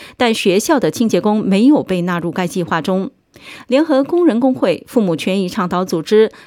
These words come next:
The Parenthood 和新州教师联合会正呼吁州政府逆转这一决定。他们称应该向清洁工提供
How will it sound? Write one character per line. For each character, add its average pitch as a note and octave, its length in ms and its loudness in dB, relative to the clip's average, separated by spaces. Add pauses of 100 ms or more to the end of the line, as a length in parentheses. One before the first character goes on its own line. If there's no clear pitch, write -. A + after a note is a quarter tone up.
The A#3 100 0
Parenthood G#3+ 680 0 (300)
和 G3 300 0
新 C#4+ 220 4
州 D4+ 140 0
教 D4 240 0
师 C4+ 240 0
联 G3 220 2
合 - 200 -4
会 E3+ 240 -2
正 F#3+ 240 -4
呼 G3+ 160 0
吁 F#3+ 80 -2
州 A#3+ 180 0
政 A#3+ 200 -2
府 E3 260 -8 (200)
逆 F4+ 200 2
转 D#3 280 -4
这 - 120 -4
一 E3 100 -2
决 D#3 200 -2
定。 F#3+ 220 -4 (420)
他 G3 140 -4
们 G3 80 -4
称 G3 180 0
应 G#3 140 -2
该 G3+ 120 0
向 F#3+ 220 0
清 C#4 180 2
洁 G3+ 140 2
工 B3 220 4
提 F3+ 160 -4
供 A3 340 0